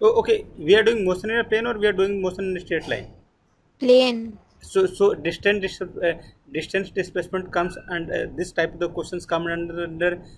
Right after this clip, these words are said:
Speaker 1: motion in a straight line, na?
Speaker 2: No, no, I was talking about, like, the ones which, one second. Um, so the ones which have these formulas, like,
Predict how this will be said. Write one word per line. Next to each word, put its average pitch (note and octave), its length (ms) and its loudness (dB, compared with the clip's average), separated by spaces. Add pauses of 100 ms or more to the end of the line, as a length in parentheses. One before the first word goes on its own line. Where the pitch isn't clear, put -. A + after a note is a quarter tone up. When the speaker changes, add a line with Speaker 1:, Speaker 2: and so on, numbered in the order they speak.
(180)
Speaker 1:
motion D#3+ 320 -2
in F3 100 0
a F3 60 0
straight F#3 320 -2
line, A#2+ 180 -4
na? D3+ 160 -6 (1120)
Speaker 2:
No, D4 140 4
no, C4+ 160 6
I A#3+ 160 4
was C#4+ 160 2
talking C#4+ 420 0
about, D4 320 2
like, C#4+ 400 2 (240)
the C#4 240 4
ones A#3+ 320 4
which, C4+ 380 -8 (100)
one A#3 260 -8
second. A3 340 -12 (680)
Um, A#3+ 520 -4 (1080)
so - 160 -2
the D#4 160 8
ones A#3+ 380 6
which C#4 260 -2
have C4 340 2
these B3+ 300 -4
formulas, A3+ 640 -4
like, A3 320 2